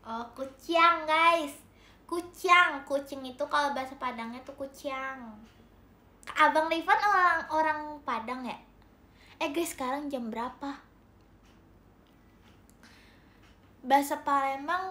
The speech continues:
sama aja nggak sih kayak bahasa Padang sama Jambi? O-O-nya juga. Kalau bahasa hati bisa.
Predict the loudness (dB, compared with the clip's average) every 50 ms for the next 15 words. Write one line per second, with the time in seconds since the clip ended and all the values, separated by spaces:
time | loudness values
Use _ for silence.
0 | -10 -12 -6 -6 -6 -4 -4 -6 -4 -4 -4 -2 -2 -2 -2 -2 -6 -4 -2 -2
1 | -2 -2 -4 -8 -10 -12 -10 -6 -6 -6 -6 -8 -10 -10 -12 -12 -12 -12 -12 -12
2 | -12 -14 -12 -14 -16 -16 -16 -18 -18 -20 -20 -20 _ -20 _ -20 -16 -8 -8 -8
3 | -8 -8 -12 -12 -12 -12 -12 -12 -14 -14 -16 -16 -18 -20 -20 -20 -20 -20 -20 -20
4 | -20 _ -20 -20 _ -20 _ _ _ _ _ -20 -20 -20 _ _ _ -20 _ _
5 | -20 -20 _ _ _ _ _ -20 -20 -20 -20 -20 -20 _ -20 -20 -20 -20 _ _
6 | -20 _ -20 -20 -20 -20 _ _ _ _ -20 _ -20 _ -20 -20 -20 _ _ _
7 | _ -20 _ -20 _ _ _ -4 -2 0 0 0 0 0 -2 -2 -4 -4 -6 -6
8 | -6 -6 -8 -10 -10 -10 -12 -12 -14